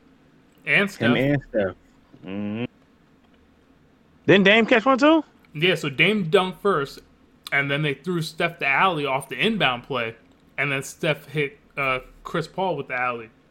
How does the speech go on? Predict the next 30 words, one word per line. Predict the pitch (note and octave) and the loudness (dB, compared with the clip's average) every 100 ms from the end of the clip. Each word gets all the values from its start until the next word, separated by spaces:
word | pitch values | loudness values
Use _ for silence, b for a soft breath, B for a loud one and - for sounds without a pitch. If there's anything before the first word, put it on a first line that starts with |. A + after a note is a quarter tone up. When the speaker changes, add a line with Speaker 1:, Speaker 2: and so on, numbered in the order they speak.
| _ _ | _ _
Speaker 1:
Also, | E3+ F#3 E3 | -2 2 4
Speaker 3:
Kyrie | F#3+ D4 | 4 6
had | F4+ C4 | 4 6
Speaker 1:
super | A3 | 4
Speaker 3:
a | |
little, | G3+ E3 | 6 6
Speaker 1:
entertaining. | D#3 | 6
Speaker 3:
Kyrie | G3+ F#4+ | 4 6
had | D#4 | 6
a | A#3 | 8
little, | G3+ F#3 | 8 8
um, | D#3 E3+ E3 D#3 D3+ D3 _ _ _ _ _ | 8 8 8 8 6 0 _ _ _ _ _
a | C3+ | 6
little, | D#3 D3+ | 8 8
a | C#3+ C#3 | 8 8
little | D#3 C#3+ C3 | 8 8 4
dunk | G#2 D3 A2+ | 4 4 6
that | C3 | 4
it | A#2+ | 4
was | |
like, | B2+ B2+ | 4 6
all | F3+ F3 | 6 4
right, | C3+ | 4
Kyrie | D#3 E3 | 2 6
got | D#3 E3+ | 6 6
up | F#3 | 6
there | C#3+ | 4
for | C3 | 6
that | A#2 F2 | 6 6
one. | E2 | 2